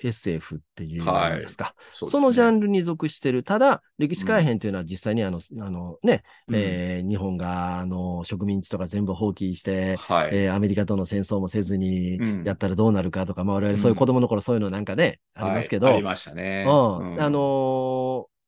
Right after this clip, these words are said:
Speaker 1: この小説の場合は、それは結局、う、う、そういうふうに変わることはないっていうね。
Speaker 2: っていうことなんですよね。
Speaker 1: はい。歴史改変なんだけど、歴史改変は実際には起きないですよねっていう、
Speaker 2: うん。
Speaker 1: う、のが、
Speaker 2: うん。
Speaker 1: まず一つありますよね。
Speaker 2: うん。
Speaker 1: うん。
Speaker 2: か-、過去を変えても今は良くならないっ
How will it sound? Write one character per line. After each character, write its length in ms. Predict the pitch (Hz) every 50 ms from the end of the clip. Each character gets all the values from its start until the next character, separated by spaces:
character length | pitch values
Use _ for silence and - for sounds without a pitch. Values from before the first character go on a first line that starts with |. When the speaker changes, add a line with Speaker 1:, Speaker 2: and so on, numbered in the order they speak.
| _ _ _ - -
Speaker 1:
こ 60 | 466
の 60 | 453 466 466
小 560 | 415 - - - - - - - - 381 381
説 240 | 339 359 339 - 349
の 100 | 330 320
場 160 | 320 311 294
合 60 | 302 330
は、 180 | 359 311 - _ _
そ 280 | - - - - 254
れ 80 | 262 269
は 100 | 302 320
結 240 | 311 - 151 131 110 -
局、 520 | - 117 104 90 117 110 104 101 98 104 _ - -
う、 240 | 123 113 107 104 98
う、 60 | 90 _ - 123 120 110
そ 140 | - - 143
う 0 |
い 0 |
う 20 | 135
ふ 40 |
う 40 | 165
に 80 | 202 -
変 140 | - 143 160
わ 60 | 156
る 60 | 143
こ 100 | 127 -
と 80 | 90 104
は 80 | 85 78
な 160 | 80 95 110
い 80 | 120
っ 40 | 120
て 200 | - _ - -
い 100 | - -
う 40 | 78
ね。 180 | 101 127 - _ _ _
Speaker 2:
っ 20 | _
て 100 | - 127
い 20 |
う 40 | 117
こ 60 | 92
と 0 |
な 40 | 92
ん 40 | 101
で 0 |
す 0 |
よ 0 |
ね。 40 | 131
Speaker 1:
は 40 |
い。 20 | 147
歴 80 | -
史 100 | - -
改 200 | - 240 240 233
変 180 | 208 208 196 196
な 80 | 196 196
ん 40 |
だ 60 | 190 202
け 80 | 277
ど、 80 | 302 285
歴 120 | 151 131
史 100 | 127 -
改 140 | - 180 165
変 100 | 135 113
は 60 | 101
実 160 | 175 92 92
際 100 | 117 135
に 40 | 147
は 60 | 98
起 160 | 80 90 - 147
き 20 |
な 80 | 143 104
い 60 | 78
で 80 | -
す 100 | 78 -
よ 120 | - 76 78
ね 80 | 107
っ 40 | 131 - 95
て 60 | 90
い 100 | 95 95
う、 380 | 95 101 107 127 151 160 123 85 - - - - _ _ -
Speaker 2:
う 100 | - 107
ん。 180 | 107 107 104
Speaker 1:
う、 40 | 107
の 140 | 107 135 185
が、 260 | 254 285 160 107 92
Speaker 2:
う 20 | 85
ん。 40 |
Speaker 1:
ま 120 | 110 120 110
ず 300 | 90 87 82 80 71 - _
一 220 | - - - 104
つ 140 | 87 - 78
あ 20 | 71
り 80 | 71
ま 140 | 69 71 76
す 100 | - -
よ 120 | 87 62
ね。 120 | 71 87 87
Speaker 2:
う 60 | -
ん。 40 | 92
Speaker 1:
う 80 | 85 107
ん。 40 | 98
Speaker 2:
か-、 60 | - - - 208
過 40 | 214 -
去 60 | 175
を 100 | 123 110 -
変 120 | 131 120
え 40 | 110
て 80 | -
も 100 | 95 92
今 180 | 92 95 113 127
は 60 | 107
良 120 | 90 98 107
く 140 | - 90
な 140 | 82 - -
ら 140 | - 95 92
な 80 | 82 -
い 40 |
っ 40 | _